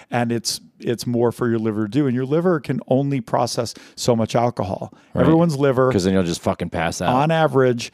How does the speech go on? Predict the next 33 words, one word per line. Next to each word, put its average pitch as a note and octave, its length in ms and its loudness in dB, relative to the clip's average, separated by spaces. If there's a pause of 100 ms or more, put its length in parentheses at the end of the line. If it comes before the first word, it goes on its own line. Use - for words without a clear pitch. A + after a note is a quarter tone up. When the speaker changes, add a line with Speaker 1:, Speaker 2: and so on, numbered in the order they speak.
(120)
Speaker 1:
processes A#2+ 640 0
one B2 320 0
unit C3 360 0
of A#2+ 260 0
alcohol A2 520 -2
per A#2+ 480 -2
hour. G#2+ 420 -8 (360)
Speaker 2:
Yep. E2+ 180 -4 (540)
Speaker 1:
So G#2+ 480 0 (340)
Speaker 2:
It's, - 200 -4 (540)
it's, G#2 220 -6 (220)
I'm B2 160 0
just C#3 160 0
now, A2+ 300 2
like, G2 160 0
thinking G#2+ 260 -4
about E2+ 180 0
this. E2+ 180 -6
It's - 120 -8
actually A#2 260 -2
in G#2 80 -2
your F#2 160 -2
own F#2 160 0
best F2+ 280 -4
interest, E2+ 360 -6
like, E2+ 120 -6
as E2+ 160 -4
a E2+ 80 -4
bar F#2 320 2
owner, D#2 320 -2 (440)
to A#2 200 -4
serve G#2+ 400 0
food. B1+ 360 -8